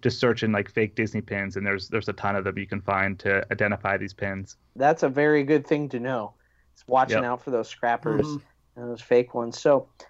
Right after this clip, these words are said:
Speaker 2: now that we've talked about, like, getting into it, how to start as a family, individual, how to get going, if you're ready to take it to the next level,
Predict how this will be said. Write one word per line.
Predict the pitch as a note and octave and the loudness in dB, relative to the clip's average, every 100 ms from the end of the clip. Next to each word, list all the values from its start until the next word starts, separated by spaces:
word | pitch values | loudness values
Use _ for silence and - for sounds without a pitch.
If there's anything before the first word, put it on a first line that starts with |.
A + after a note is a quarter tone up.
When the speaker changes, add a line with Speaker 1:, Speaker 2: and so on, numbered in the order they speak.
| _ | _
Speaker 2:
now | F#3+ A3+ | 2 4
that | D4 C4+ | 6 6
we've | A3+ G#3 | 4 4
talked | A3 G3 G3+ | 4 4 4
about, | F3+ D3+ | 4 4
like, | C#3+ A#2+ C#3 | 4 0 -2
getting | D3 E3 C#3+ - | 0 0 0 -6
into | C#3 C3+ - A#2 | -8 -8 -8 -4
it, | A2+ - | -4 0
how | E3 E3+ | 4 4
to | C#3+ | 2
start | - D3+ D3 C#3 C3+ | -2 4 4 4 2
as | A#2+ | -4
a | A2+ | -10
family, | - F3 E3+ E3 D#3 B2+ | -2 0 2 0 -2 -2
individual, | C#3 D#3+ C#3+ D#3 C3+ C#3+ C#3 C3+ | 0 0 2 0 2 2 2 2
how | D3+ D#3+ | 2 4
to | D#3+ | 2
get | D3 | 2
going, | D3 D3+ D3 C#3+ _ _ _ _ _ - | 2 2 2 -4 _ _ _ _ _ -20
if | - F3+ G3 F#3 G3 G3+ A#3+ | -16 -12 -8 -2 0 0 -2
you're | A#3 | 4
ready | F4+ F4+ D#4 | 6 6 6
to | |
take | A#3 A#3+ A#3 | 6 4 4
it | F#3 | 0
to | E3 | 0
the | E3 | 2
next | E3 E3 - | 2 -2 0
level, | D#3 A#2+ A#2 - | 2 2 0 -4